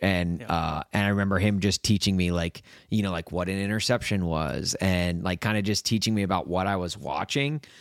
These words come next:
Speaker 2: Yeah.
Speaker 1: Um, and, and then I just became obsessed, and I started, uh, in ninety-four, Penn State went undefeated, and, like, that year, like, I memorized, like,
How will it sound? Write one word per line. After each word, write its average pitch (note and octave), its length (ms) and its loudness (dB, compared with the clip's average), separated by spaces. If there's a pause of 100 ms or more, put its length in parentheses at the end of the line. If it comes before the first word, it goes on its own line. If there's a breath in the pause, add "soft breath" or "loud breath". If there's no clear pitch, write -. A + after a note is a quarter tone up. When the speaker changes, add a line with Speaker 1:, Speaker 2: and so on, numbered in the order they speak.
(140 loud breath)
Speaker 2:
Yeah. A2+ 220 -8 (100)
Speaker 1:
Um, G2 540 0
and, G#2 560 4
and G#2 180 4
then G#2 140 6
I G#2 80 4
just G2 240 2
became G#2 340 2
obsessed, A2 560 2
and G2 120 0
I F#2+ 100 2
started, G2 560 2 (320 loud breath)
uh, F2+ 540 4 (580)
in A2 160 4
ninety-four, A#2 580 4
Penn G2+ 220 0
State F#2+ 240 0
went F#2+ 120 2
undefeated, F2 720 0
and, F#2 180 0
like, F2 280 -4
that F#2+ 180 2
year, F#2 220 0
like, E2+ 160 -4
I F#2+ 80 0
memorized, F2 580 -4
like, E2+ 180 -12